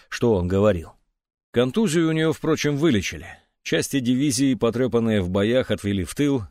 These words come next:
их заменили свежие формирования. Они влюбились друг в друга без памяти.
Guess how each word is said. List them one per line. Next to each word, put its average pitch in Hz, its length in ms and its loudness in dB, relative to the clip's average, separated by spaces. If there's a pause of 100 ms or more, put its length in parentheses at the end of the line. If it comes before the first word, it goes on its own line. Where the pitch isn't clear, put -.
(160)
их 139 220 -4
заменили 107 480 0
свежие 107 480 0
формирования. 95 800 -2 (500)
Они 151 200 2
влюбились 139 520 2
друг 117 260 0
в 90 60 -4
друга 127 380 2
без 110 260 0
памяти. 95 580 -2